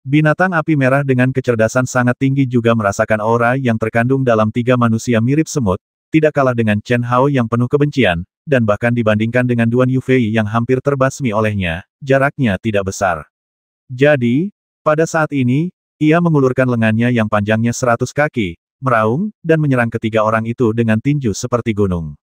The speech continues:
Bum bum bum, tiga ledakan mengerikan terjadi hampir bersamaan. Pedang Fan Fang tiba-tiba menghindari tinju binatang api merah itu dengan kecepatan yang mencengangkan dan berubah menjadi tirai cahaya besar,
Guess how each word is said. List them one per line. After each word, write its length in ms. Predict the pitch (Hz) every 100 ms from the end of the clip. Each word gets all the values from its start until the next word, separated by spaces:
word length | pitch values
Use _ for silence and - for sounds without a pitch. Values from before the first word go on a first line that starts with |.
| _ _ _ _ _
Bum 320 | 139 135 170 170
bum 160 | 156
bum, 240 | 131 110 80 - -
tiga 320 | 160 156 180
ledakan 400 | 175 143 151 156
mengerikan 400 | 139 120 120 127
terjadi 480 | 127 123 120 117 120
hampir 400 | 135 147 151 131
bersamaan. 640 | 110 107 107 95 85 80 73 _ _ _ _ 156
Pedang 220 | 151 160
Fan 260 | 160 170 160
Fang 160 | 160 165
tiba-tiba 480 | 160 143 143 135 135
menghindari 480 | 131 120 113 117
tinju 320 | 123 127 127 120
binatang 400 | 117 110 117 113
api 160 | 131
merah 260 | 120 113 110
itu 380 | 117 131 131 175
dengan 240 | 127 110
kecepatan 560 | 113 - 113 113 123 123
yang 160 | 127
mencengangkan 580 | 123 123 113 117 123 104
dan 220 | 110 110
berubah 320 | 110 110 117
menjadi 400 | 123 120 113 113
tirai 260 | 117 143 143 139
cahaya 320 | 127 131 127
besar, 400 | 160 131 104